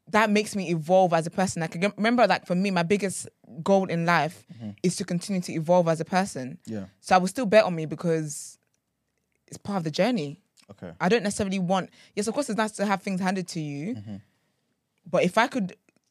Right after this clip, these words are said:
Speaker 1: go through a journey and still get it, I feel like I'd choose that.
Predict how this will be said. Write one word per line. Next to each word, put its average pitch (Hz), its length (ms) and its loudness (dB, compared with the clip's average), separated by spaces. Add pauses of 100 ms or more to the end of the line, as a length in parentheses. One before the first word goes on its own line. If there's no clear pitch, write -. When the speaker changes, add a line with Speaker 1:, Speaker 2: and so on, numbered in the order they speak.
(220)
Speaker 1:
go 214 160 2
through 208 200 -4
a 180 40 2
journey 170 560 0
and 165 180 -2
still 214 240 -4
get 175 320 -2
it, 143 220 -4
I - 880 -20
feel - 80 -12
like 220 100 -10
I'd 156 120 0
choose 220 260 -6
that. 120 220 -8